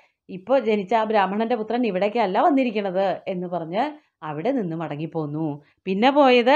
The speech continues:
ഐന്ദ്രി. ഐന്ദ്രി എന്ന് പറഞ്ഞാൽ അർജുനന്റെ അച്ഛന്റെ ദേശം തന്നെയാണ്, സ്വർഗദേശം, ഇന്ദ്രന്റെ സ്ഥലമാണ്. അവിടേക്കും ചെന്നു, സ്വർഗത്തിലേക്കും ചെന്നു. "ഇവിടെ അങ്ങനെ ഒരു ഉണ്ണി വന്നിട്ടുണ്ടോ? ബ്രാഹ്മണകുമാരൻ മരിച്ച്, ജനിച്ച് മരിച്ചപ്പോൾ തന്നെ കാണാനില്ലാതെയായ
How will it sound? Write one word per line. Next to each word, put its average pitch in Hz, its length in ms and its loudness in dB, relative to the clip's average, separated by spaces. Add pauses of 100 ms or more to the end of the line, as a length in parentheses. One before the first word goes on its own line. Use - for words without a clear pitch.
(120)
ഐന്ദ്രി. 240 480 4 (840)
ഐന്ദ്രി 202 400 -2
എന്ന് 285 200 2
പറഞ്ഞാൽ 262 400 4 (440)
അർജുനന്റെ 214 560 0
അച്ഛന്റെ 262 540 0
ദേശം 247 380 2
തന്നെയാണ്, 262 400 2
സ്വർഗദേശം, 214 680 2 (120)
ഇന്ദ്രന്റെ 226 440 -2
സ്ഥലമാണ്. 247 500 -2 (920)
അവിടേക്കും 208 480 0
ചെന്നു, 247 240 2
സ്വർഗത്തിലേക്കും 214 640 0
ചെന്നു. 233 280 -2
"ഇവിടെ 196 240 0
അങ്ങനെ 226 240 -4
ഒരു 226 160 0 (400)
ഉണ്ണി 208 240 -2
വന്നിട്ടുണ്ടോ? 233 520 0
ബ്രാഹ്മണകുമാരൻ 226 920 2 (460)
മരിച്ച്, 180 500 -6 (100)
ജനിച്ച് 202 560 0 (160)
മരിച്ചപ്പോൾ 208 600 2
തന്നെ 285 240 2
കാണാനില്ലാതെയായ 233 1040 2